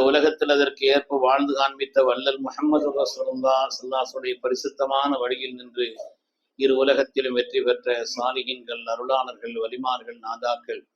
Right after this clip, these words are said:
நல்லோர்களின் கூட்டத்தில் அல்லாஹு தஆலா நம்மையும் நம் சந்ததிகளையும் கபூல் செய்தருள்வான். கண்ணியமிக்க முஃமினீன்களே, கிறிஸ்தவ உலகம் கிறிஸ்துமஸ் என்பதை கொண்டாடிவிட்டு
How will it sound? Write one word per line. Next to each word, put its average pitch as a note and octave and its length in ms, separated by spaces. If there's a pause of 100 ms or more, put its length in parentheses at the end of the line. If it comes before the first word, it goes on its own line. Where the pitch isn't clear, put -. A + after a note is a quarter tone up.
(440)
நல்லோர்களின் C#3+ 720
கூட்டத்தில் B2+ 480
அல்லாஹு B2 340 (100)
தஆலா A#2+ 280
நம்மையும் B2 480
நம் A#2 200
சந்ததிகளையும் A#2+ 640
கபூல் A#2+ 360
செய்தருள்வான். A2+ 580 (1080)
கண்ணியமிக்க C#3 540
முஃமினீன்களே, C3+ 600 (1300)
கிறிஸ்தவ D#3 720
உலகம் C3+ 460 (1200)
கிறிஸ்துமஸ் D#3+ 600 (100)
என்பதை C#3 440
கொண்டாடிவிட்டு C3 840